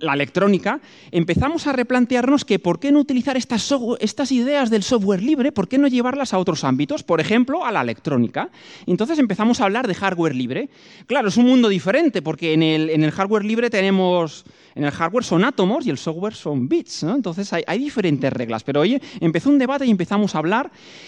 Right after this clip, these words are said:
y de toda esa década del dos mil, digamos, lo más importante que ocurrió fue la, el nacimiento del proyecto Arduino en el dos mil cuatro, que ha sido lo que ha popularizado el hardware libre y ha hecho que, que llegase a todo el mundo. Y además, en,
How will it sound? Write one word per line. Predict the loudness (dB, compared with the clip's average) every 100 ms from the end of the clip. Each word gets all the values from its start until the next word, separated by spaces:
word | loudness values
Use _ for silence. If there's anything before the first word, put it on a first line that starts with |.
| -10 -2
y | 0
de | 2
toda | 2 0 0
esa | -2 0 0 2 2 2
década | 0 -2 -2 -2 -2
del | -2
dos | 0
mil, | 2 2 0 -2
digamos, | -2 0 0
lo |
más | 0 2 0
importante | 2 0 0 2 2
que |
ocurrió | 0 -2 -2 -2
fue | -2
la, | -2 0
el | 0
nacimiento | 0 0 0 0
del | -2
proyecto | -4 -4
Arduino | -4 0 2 4 4
en | 2
el | 0
dos | 0
mil | -2 0
cuatro, | -4 -2 -2 -4 -8 -20 -20 -20 -6
que | -4
ha |
sido | -2 0 2 2
lo | 0
que |
ha | -2
popularizado | -2 0 0 0 0 0 0
el |
hardware | 0 0 0 0
libre | 0 0
y | 0
ha | -2
hecho | -4 -4
que, | -4
que | -2 -2
llegase | -2 -2 -4
a | -2
todo | 0 2
el |
mundo. | 4 4 2 -2 -10 -16
Y | -2 -2
además, | 0 -2 -2 -2
en, | 0 0 0 -2